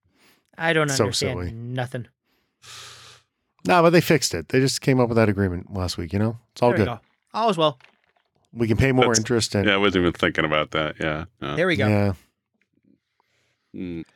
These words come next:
Speaker 2: We're just gonna take
Speaker 1: Uh,
Speaker 2: back the money we haven't given away yet.
Speaker 3: The only thing more
Speaker 2: Yay,
Speaker 3: thrilling
Speaker 2: see?
Speaker 3: than Guardians three is, uh,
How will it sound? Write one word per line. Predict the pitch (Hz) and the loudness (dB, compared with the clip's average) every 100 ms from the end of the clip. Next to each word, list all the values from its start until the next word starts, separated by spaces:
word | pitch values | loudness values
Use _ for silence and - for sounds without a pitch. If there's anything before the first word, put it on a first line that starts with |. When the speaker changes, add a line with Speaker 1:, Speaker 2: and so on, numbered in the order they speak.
| - | -10
Speaker 2:
We're | |
just | 113 | -4
gonna | 120 165 | 0 2
take | 147 | 2
Speaker 1:
Uh, | 139 | 2
Speaker 2:
back | 113 113 | 2 2
the | |
money | 110 110 | 2 4
we | 98 | 4
haven't | 104 107 | 2 0
given | 101 101 | 2 2
away | 98 92 | 2 0
yet. | 82 | -2
Speaker 3:
The | 101 | 0
only | 107 | 0
thing | - 117 107 | 2 2 2
more | 113 | 0
Speaker 2:
Yay, | 143 | 2
Speaker 3:
thrilling | 165 135 | 2 4
Speaker 2:
see? | - 147 | 2 2
Speaker 3:
than | 175 78 | 2 0
Guardians | - 98 107 101 95 87 | 0 4 4 4 2 0
three | - 98 110 135 | -2 -4 -4 -6
is, | - 71 - - | -10 -10 -8 -6
uh, | 71 - | -6 -10